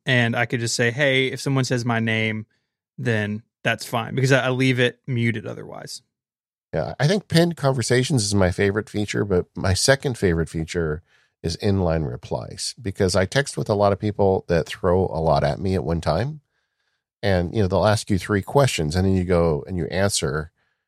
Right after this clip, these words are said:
Speaker 2: but, you know, how do you know what you're answering? You know, it's like, it's like, "Did you get your test results and can I borrow money?" And then you write back and say, "Yes," right?
Speaker 1: <laughs> Right.
Speaker 2: <laughs> It's like,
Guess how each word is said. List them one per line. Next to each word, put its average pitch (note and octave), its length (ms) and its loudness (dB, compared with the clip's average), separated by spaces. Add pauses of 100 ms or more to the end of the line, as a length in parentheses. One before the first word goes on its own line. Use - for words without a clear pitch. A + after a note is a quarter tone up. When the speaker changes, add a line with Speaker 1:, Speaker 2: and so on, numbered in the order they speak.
(220)
Speaker 2:
but, E2+ 220 2
you G2+ 100 -2
know, F2+ 80 2
how F#2+ 140 2
do F#2+ 80 2
you F#2 80 2
know F2 120 4
what E2+ 180 0
you're D#2 140 -2
answering? - 440 0
You G2+ 60 0
know, F2+ 60 2
it's E2 120 -2
like, F2 260 -2 (520)
it's - 140 -4
like, E2+ 200 0 (160)
"Did A2 200 2
you A#2 80 0
get B2+ 200 0
your G2 140 0
test - 360 2
results G#2 520 0
and F2+ 240 2
can G#2 160 2
I F2 120 2
borrow D#2+ 260 4
money?" E2+ 440 0
And F#2+ 120 0
then F#2 80 2
you F2+ 120 2
write E2+ 220 0
back E2+ 300 2
and D#2+ 120 -6
say, F2 160 0
"Yes," - 520 -2 (120)
right? E2+ 280 0 (120)
Speaker 1:
<laughs> - 120 -10
Right. A#2 260 0
Speaker 2:
<laughs> - 40 -12
It's - 360 -2
like, G2 220 2